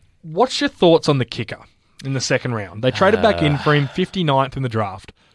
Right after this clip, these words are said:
Speaker 1: Best kicker in, for a long time.
Speaker 2: He's only ever missed one kick in his college career. It was a punt. I
Speaker 1: And it
Speaker 2: tried to find
Speaker 1: certainly
Speaker 2: it,
Speaker 1: wasn't
Speaker 2: and I
Speaker 1: last
Speaker 2: couldn't.
Speaker 1: year.
Speaker 2: So,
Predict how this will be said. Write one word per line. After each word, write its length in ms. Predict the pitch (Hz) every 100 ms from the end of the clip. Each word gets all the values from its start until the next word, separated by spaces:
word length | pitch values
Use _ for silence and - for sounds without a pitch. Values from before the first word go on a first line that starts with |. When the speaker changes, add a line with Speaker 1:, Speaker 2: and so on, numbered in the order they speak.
| _ -
Speaker 1:
Best 220 | 214 -
kicker 240 | 208 185
in, 160 | 165 147
for 160 | - 156
a 60 |
long 220 | 139 143 127
time. 380 | 120 104 131
Speaker 2:
He's 140 | 214 131
only 240 | 180 208
ever 140 | 196 170
missed 220 | 143 -
one 220 | 117 123
kick 240 | 127 127 -
in 60 |
his 120 | 107
college 320 | - 113 110 -
career. 240 | - 113
It 40 |
was 100 | 120
a 60 | 98
punt. 340 | - - 127 -
I 80 |
Speaker 1:
And 80 | 117
it 20 | 120
Speaker 2:
tried 260 | 123 120
to 100 | 110
find 360 | - 110 156 170
Speaker 1:
certainly 180 | 185 165
Speaker 2:
it, 40 |
Speaker 1:
wasn't 220 | 143 117
Speaker 2:
and 80 | 104
I 40 | 117
Speaker 1:
last 120 | 110
Speaker 2:
couldn't. 240 | 143 190 202
Speaker 1:
year. 120 | 101 _ - _ -
Speaker 2:
So, 420 | - 110 110